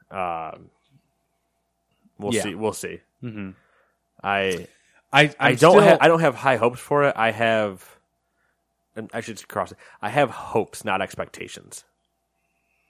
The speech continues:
Speaker 1: I have hopes that it's gonna be better than the last two.
Speaker 2: That's
Speaker 1: I
Speaker 2: a good
Speaker 1: don't
Speaker 2: way
Speaker 1: have
Speaker 2: of putting it.
Speaker 1: expectations that it will be.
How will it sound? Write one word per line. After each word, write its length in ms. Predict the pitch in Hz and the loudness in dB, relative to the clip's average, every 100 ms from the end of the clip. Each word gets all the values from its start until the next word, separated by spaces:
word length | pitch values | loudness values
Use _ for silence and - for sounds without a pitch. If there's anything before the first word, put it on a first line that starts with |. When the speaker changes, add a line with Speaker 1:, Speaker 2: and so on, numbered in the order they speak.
| _ _ _ _ _ _ _ | _ _ _ _ _ _ _
Speaker 1:
I 80 | 113 | 0
have 100 | 110 | 0
hopes 380 | - 147 139 - | 2 2 2 2
that 160 | 113 98 | -4 -4
it's 120 | - | -6
gonna 120 | 107 | -8
be 100 | 98 | -8
better 240 | 92 95 | -4 -4
than 120 | 90 87 | -6 -10
the 60 | |
last 320 | 90 87 - | -8 -8 -10
two. 260 | - - 65 _ _ - | -14 -14 -16 _ _ -4
Speaker 2:
That's 160 | - 147 | 2 2
Speaker 1:
I 20 | |
Speaker 2:
a 40 | 117 | 2
good 80 | |
Speaker 1:
don't 180 | 135 131 | 2 2
Speaker 2:
way 60 | 120 | 4
Speaker 1:
have 140 | 113 | 0
Speaker 2:
of 60 | 104 | 0
putting 240 | 104 92 | -4 -4
it. 20 | |
Speaker 1:
expectations 760 | 98 90 - 127 - 101 90 90 | -6 -8 -4 -2 -2 -8 -10 -8
that 120 | 95 | -8
it 100 | 82 | -8
will 200 | 92 82 | -10 -10
be. 200 | - 58 | -14 -20